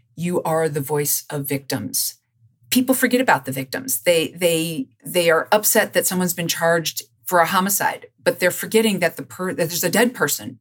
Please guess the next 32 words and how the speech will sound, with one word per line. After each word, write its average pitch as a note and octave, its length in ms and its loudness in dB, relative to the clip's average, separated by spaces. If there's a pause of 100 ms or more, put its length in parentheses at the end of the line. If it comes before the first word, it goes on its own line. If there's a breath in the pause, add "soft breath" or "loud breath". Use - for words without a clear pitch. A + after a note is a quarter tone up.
(160)
This - 180 -2
is, F3+ 200 -8
a F3 60 0
crime A3 300 4
actually F#3+ 300 -2
did F3 200 -2
take E3+ 240 -4
place, - 600 -4
and D#3+ 360 -2 (540 loud breath)
there's E3 160 2
potential E3 440 0
that E3 180 2
this E3 140 0
person F3 400 -4
who F3 140 -4
murdered D#3+ 440 0
this D3 240 -2
other D3+ 300 -2
person F#3 600 -6
could F3+ 220 -2
do F#3 160 0
it E3+ 80 -2
again, E3+ 580 -4
and D#3+ 480 -4 (540 soft breath)
there E3 100 4
has E3+ 220 -2
to - 80 -10
be F3 100 -2
justice D3 440 -2
and D3+ 80 -6
accountability. D#3+ 760 -2 (320 loud breath)
But C4 480 2